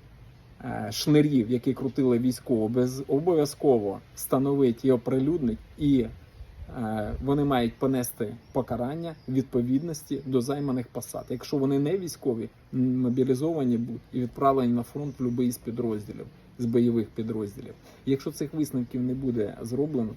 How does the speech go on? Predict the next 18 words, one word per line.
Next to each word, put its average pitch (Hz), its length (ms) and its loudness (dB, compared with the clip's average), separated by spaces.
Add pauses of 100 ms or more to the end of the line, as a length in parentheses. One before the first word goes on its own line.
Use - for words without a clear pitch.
(160)
це 131 180 0
значить, 117 400 -4
що - 160 -8
в - 20 -4
нашій 123 300 -4
країні 117 540 -2 (280)
абсолютно 123 580 -2
відсутня 117 760 -4 (200)
правоохоронна 127 840 -2 (240)
система, 143 680 -6 (520)
інститут 131 560 0
права 127 360 0
як 117 140 -4
такий. 117 440 -8 (220)
І 135 60 -2
це 135 160 2
значить, 131 460 -2
що 117 220 -6